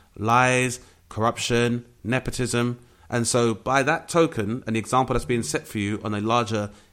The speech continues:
national level, there is no company in this country which has a right to scrutinise the efforts made by most regular human beings going to work nowadays. That's how I see it. The fucking Prime Minister didn't do his job properly.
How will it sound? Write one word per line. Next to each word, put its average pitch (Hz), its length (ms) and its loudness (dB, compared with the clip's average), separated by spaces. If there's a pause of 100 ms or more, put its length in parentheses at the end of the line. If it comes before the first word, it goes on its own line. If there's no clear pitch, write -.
national 120 480 0
level, 107 460 0 (320)
there 127 160 4
is 117 200 -2 (100)
no 165 500 6
company 131 680 -2
in 117 100 0
this 107 160 -4
country 123 460 0
which 101 160 -6
has 110 120 -4
a 107 60 -2
right 110 340 2
to - 100 -12
scrutinise 110 680 -2 (200)
the - 120 -2
efforts 123 300 -2
made 117 260 0
by 110 180 2
most 113 360 0
regular 110 300 -2
human 104 300 -4
beings 104 220 -2
going 104 220 -2
to 98 100 -10
work 95 160 -4
nowadays. 90 460 -8 (280)
That's 131 200 4
how 120 120 4
I 113 100 2
see 98 220 -2
it. 90 140 -10 (300)
The 113 80 0
fucking 135 320 0
Prime 143 220 4
Minister 156 400 2
didn't 104 280 -4
do 104 120 -2
his 101 180 -4
job 101 220 -4
properly. 95 420 -6